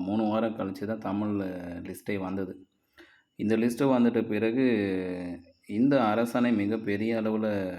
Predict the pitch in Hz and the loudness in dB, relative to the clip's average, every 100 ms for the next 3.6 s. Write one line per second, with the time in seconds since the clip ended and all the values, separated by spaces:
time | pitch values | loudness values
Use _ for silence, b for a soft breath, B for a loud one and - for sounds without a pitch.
0 | 85 - - 156 - - - 92 101 98 | -12 -12 -8 -8 -8 -10 -10 -6 -4 -4
1 | 92 87 - 90 - - _ _ _ _ | -4 -6 -10 -12 -10 -12 _ _ _ _
2 | _ _ - 101 101 104 98 98 101 101 | _ _ -4 -2 -2 -2 -2 -2 -4 -4
3 | 95 92 98 95 92 | -6 -6 -4 -6 -6